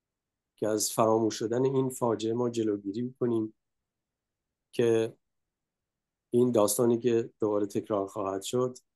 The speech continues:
همه بدونن که اسلام واقعی چی بوده، که کسانی نیان که دوباره بگن اسلام واقعی دین رحمت است، اینها اسلام رو اومدن خراب کردن، اسلام به ذات خود ندارد عیبی،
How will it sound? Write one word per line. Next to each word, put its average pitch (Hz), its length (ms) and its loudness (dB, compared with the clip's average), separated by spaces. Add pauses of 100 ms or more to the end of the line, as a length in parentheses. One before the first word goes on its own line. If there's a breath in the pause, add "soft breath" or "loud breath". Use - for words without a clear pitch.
(460)
همه 117 200 0
بدونن 127 440 2
که 101 380 -2 (560)
اسلام 113 380 2
واقعی 107 320 2
چی 147 200 -6
بوده، 110 480 0 (1160)
که 104 240 -2
کسانی 120 400 0
نیان 113 320 0
که 117 100 -4
دوباره 101 300 -2
بگن 104 380 -2 (920)
اسلام 110 380 0
واقعی 104 300 2
دین 104 240 0
رحمت 104 500 -4
است، 107 320 -4
اینها 98 220 -6
اسلام 101 300 -6
رو 107 60 -4
اومدن 98 440 -6 (520)
خراب 101 360 -2
کردن، 101 540 -2 (400)
اسلام 113 440 2
به 110 60 -2
ذات 101 300 0
خود 107 280 0
ندارد 113 560 2
عیبی، 101 440 -2